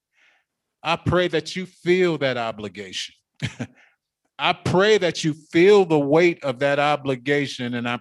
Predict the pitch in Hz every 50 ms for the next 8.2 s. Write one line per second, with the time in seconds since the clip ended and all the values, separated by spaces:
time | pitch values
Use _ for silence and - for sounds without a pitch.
0 | _ - 151 151 156 160 160 151 139 135 131 - - 139 139 143 143 143 143 _
1 | - - - _ - 135 139 143 139 127 139 131 120 120 139 139 135 131 - -
2 | 117 113 123 127 120 110 107 107 110 120 139 156 165 165 156 151 139 135 135 127
3 | 131 135 135 131 131 135 131 131 131 127 127 123 113 113 127 127 123 120 - -
4 | 117 104 104 104 - - - _ _ _ - 120 113 - - - - _ _ _
5 | _ _ _ - - 117 110 - - - - 110 101 - - - 104 110 127 135
6 | 131 - _ _ _ 110 107 107 110 104 101 101 98 101 101 110 127 139 139 139
7 | 139 139 135 123 - - 95 - _ _ - - - 156 160 165 160 - - -
8 | - - -